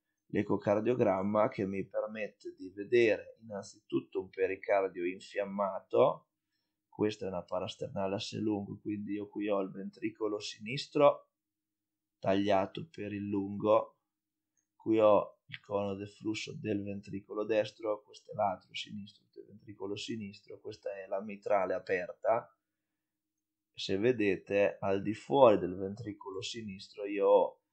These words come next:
sia uno spazio meno intenso, che altro non è che il versamento pericardico, in questo caso però è di piccola entità,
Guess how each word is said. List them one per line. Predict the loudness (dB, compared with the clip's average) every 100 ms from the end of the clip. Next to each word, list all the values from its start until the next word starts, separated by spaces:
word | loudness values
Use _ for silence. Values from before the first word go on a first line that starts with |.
| _
sia | _ 0 6 8
uno | 8 2
spazio | -2 8 10 10 8 -6 -2 0 0 -4 _ _ _ _ _ _ _ _ -6
meno | -2 0 0
intenso, | -2 -2 4 6 4 -2 -8
che | -6 2
altro | 4 4 2
non | -4 -4 -2
è | -4
che | -2 -2
il | -2
versamento | -4 -8 -8 -8 -8 -8 -10 -18
pericardico, | -10 -10 -2 -2 -2 -4 -14 0 0 0 -6 _ _ _ -16
in | -14
questo | -12 -14 -6
caso | -2 0 -2
però | -6 -2 0
è | -2
di | -4
piccola | -6 -10 -4 -2 -2
entità, | -2 -4 -4 -4 -4 -4